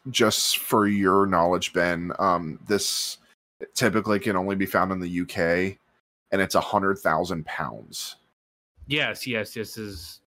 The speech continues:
Speaker 1: Yeah.
Speaker 2: <laughs> This is, this is, like, Elon Musk
Speaker 1: It's
Speaker 2: money I need to buy
Speaker 1: a hundred forty-two,
Speaker 2: this.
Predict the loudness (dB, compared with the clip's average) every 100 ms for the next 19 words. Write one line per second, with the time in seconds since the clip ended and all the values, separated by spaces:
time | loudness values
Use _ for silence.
0 | _ 0 0 0 -6 -4 -4 -2 -4 -6
1 | _ -20 -20 -20 -20 _ -16 -10 -10 -10
2 | _ _ -18 -12 -6 -6 -6 -2 0 0
3 | -2 -2 -2 -4 -16 -20 _ 6 6 6
4 | 4 6 8 6 4 4 4 4 4 2
5 | 2 -2 -12